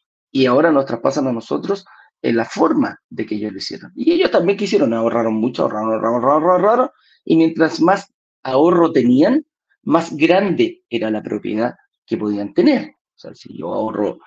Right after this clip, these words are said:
si mi propiedad cuesta cien y yo ahorro veinte, me puedo comprar una propiedad de cien millones, llevándolo al, al contexto actual, que pongo el veinte por ciento y me prestan el ochenta. Pero ¿qué pasa si yo tengo cuarenta millones? ¿Puedo quizás acceder a un crédito de doscientos millones?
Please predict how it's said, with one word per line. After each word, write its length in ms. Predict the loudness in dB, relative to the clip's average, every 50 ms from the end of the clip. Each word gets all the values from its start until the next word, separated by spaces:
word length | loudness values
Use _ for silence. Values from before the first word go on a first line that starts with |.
| -20 -20 _
si 120 | -8 -6
mi 100 | -6 -6
propiedad 340 | -6 -4 -2 -2 0 0 0
cuesta 260 | -2 -2 -2 -4 -6
cien 320 | -2 0 0 2 2 0
y 80 | 0 -2
yo 120 | -2 -2
ahorro 300 | -2 0 0 0 2 2
veinte, 520 | 4 4 4 2 2 2 2 0 0 0 -2 _ _ _ _ _ _ _
me 100 | -10 -10
puedo 140 | -8 -6 -6 -6
comprar 320 | -6 -6 -8 -8 -4 -2
una 400 | -2 0 0 0 -2 -4 -4 -6 _
propiedad 440 | -12 -12 -10 -8 -8 -8 -8 -8 -8
de 120 | -10 -12
cien 240 | -10 -8 -6 -4 -2
millones, 280 | 0 0 0 -2 -4 -8 -16 _ -4
llevándolo 520 | 0 2 4 4 4 4 4 4 4 4
al, 120 | 4 4
al 120 | 2 2 2
contexto 360 | 0 0 0 0 -2 -2 -4
actual, 340 | -2 0 0 2 2 0 -4 -10 _ _ _ _
que 100 | -4 -2
pongo 180 | 0 2 2 2
el 60 | 2
veinte 200 | 2 0 0 0
por 100 | -2 -2
ciento 240 | -4 -4 -2 -2 0
y 20 |
me 80 | 0 0
prestan 280 | 0 -2 -2 0 2
el 100 | 2 2
ochenta. 460 | 2 2 0 -2 -2 -2 -6 -12 -20 _ _ _ _ -20 -20 -20 _ _
Pero 140 | -2 -2 0
¿qué 60 | 0
pasa 200 | 0 -2 -2 -4
si 120 | -2 -2 0
yo 60 | 0
tengo 260 | 0 0 2 0 0
cuarenta 380 | 0 0 0 0 0 0 -2 -2
millones? 400 | 0 0 2 2 2 0 -2 -2
¿Puedo 180 | -2 -2 -2 -2
quizás 300 | -4 -6 -2 -2 -2 -2
acceder 480 | -4 -4 -4 -2 0 2 2 2 2 2
a 60 | 0
un 80 | -2
crédito 400 | -4 -2 0 0 0 0 0 -2
de 80 | -2 -2
doscientos 460 | -4 -8 -8 -8 -10 -8 -8 -8 -8
millones? 420 | -6 -6 -4 -4 -4 -6 -6 -8